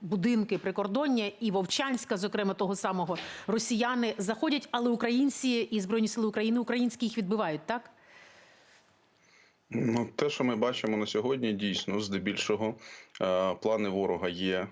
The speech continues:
Speaker 2: зрозумілими, вони були прогнозованими. Е, так, не без, е, певних помилок з нашої сторони, об'єктивно це так, але тим не менш,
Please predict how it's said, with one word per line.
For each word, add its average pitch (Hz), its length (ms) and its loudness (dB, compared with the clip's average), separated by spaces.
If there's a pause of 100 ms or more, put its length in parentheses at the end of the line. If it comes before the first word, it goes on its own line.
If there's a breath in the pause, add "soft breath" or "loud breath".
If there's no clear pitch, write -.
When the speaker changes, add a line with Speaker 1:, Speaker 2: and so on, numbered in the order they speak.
(140)
Speaker 2:
зрозумілими, 101 880 0
вони 104 220 0
були 92 240 0
прогнозованими. 101 920 0 (500 loud breath)
Е, 90 180 0 (120)
так, 113 280 0
не 120 520 0 (340)
без, 127 520 0
е, 101 240 4
певних 110 420 -2
помилок 110 640 0
з 107 100 -8
нашої 113 340 -2
сторони, 123 460 -2
об'єктивно 104 600 -2
це 104 140 -2
так, 147 340 -2
але 107 260 2
тим 107 200 -2
не 107 80 0
менш, 127 340 -2